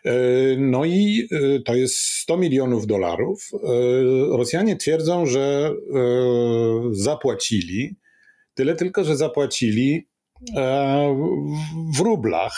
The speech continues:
E, jednak, no, żadna z, z obligacji, e, tego rodzaju nie ma warunków umożliwiających rozliczenie w lokalnej walucie, bo to są obligacje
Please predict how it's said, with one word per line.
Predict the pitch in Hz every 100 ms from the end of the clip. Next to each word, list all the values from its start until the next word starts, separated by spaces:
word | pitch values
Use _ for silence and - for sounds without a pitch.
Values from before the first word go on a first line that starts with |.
| -
E, | 165 127 127 127 127 127 127 139
jednak, | 131 143 156 139
no, | 143 135
żadna | 120 151 135 104
z, | 95
z | 98 104
obligacji, | 113 104 101 120 127 - 92 98 - - - - - - -
e, | 110 104 101
tego | 98 104 104
rodzaju | 104 98 101 95 107
nie | 120
ma | 110 101
warunków | 101 113 139 113 95
umożliwiających | 107 101 101 107 98 95 - 127
rozliczenie | 123 123 131 110 110
w | 120
lokalnej | 143 131 127 151
walucie, | 202 214 123
bo | 104
to | 101
są | 104 135
obligacje | 123 113 120 110 - - 120 139